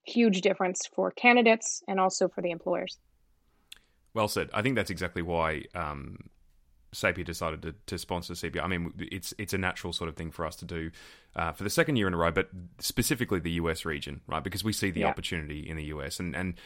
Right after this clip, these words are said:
Speaker 2: some of our, um, you know, commercial client wins, particularly in the U S, um, which is burgeoning for us, is through good candidate experience. I'm not sure it's a sh-, story I can tell yet, but, um, you know, a candidate of a, of a major airline had such a good experience that they went to their partner who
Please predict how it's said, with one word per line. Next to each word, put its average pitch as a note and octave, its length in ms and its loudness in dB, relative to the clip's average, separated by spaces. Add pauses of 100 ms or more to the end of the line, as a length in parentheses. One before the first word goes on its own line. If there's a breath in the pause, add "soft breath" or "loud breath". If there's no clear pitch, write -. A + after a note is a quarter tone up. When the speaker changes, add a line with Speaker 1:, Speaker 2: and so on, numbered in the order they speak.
(120)
Speaker 2:
some B2 180 4
of G#2 140 2
our, E2 540 2
um, D2+ 540 -6 (420)
you G2 80 -6
know, D2+ 140 -6 (400)
commercial G2 440 0
client F2+ 400 -2
wins, D#2+ 240 -4
particularly E2+ 520 -4
in D#2 60 -6
the D#2 100 -6
U D2+ 240 -6
S, - 380 -4 (100)
um, C#2+ 260 -6
which D#2+ 160 -8
is F2+ 80 -8
burgeoning F#2+ 440 0
for C#2 280 -4
us, - 160 -6
is F2 160 -8 (140)
through G2 480 0 (160)
good G2 240 0
candidate D#2+ 440 -6
experience. D#2 600 -6
I'm - 200 -18
not - 100 -2
sure G#3 80 4
it's E3 120 0
a A#2+ 40 0
sh-, - 120 2 (120)
story C3+ 340 4
I G2+ 100 4
can G2+ 160 -2
tell F#2+ 240 0
yet, E2+ 320 0
but, E2 160 0 (340 loud breath)
um, F2+ 240 2
you G#2+ 80 4
know, G2 80 4
a - 20 -2
candidate A#2 400 2
of F2 160 -2
a, F#2 60 2
of G2 160 -2
a G2 40 2
major F2+ 340 0
airline E2 480 -2
had F2+ 180 -4
such - 160 -4
a - 20 -14
good F#2 140 -2
experience D#2+ 500 -2
that - 60 -10
they D#2+ 100 -2
went E2+ 200 -4
to E2+ 60 -8
their D#2+ 100 -2
partner D#2+ 280 -2
who F#2 140 -2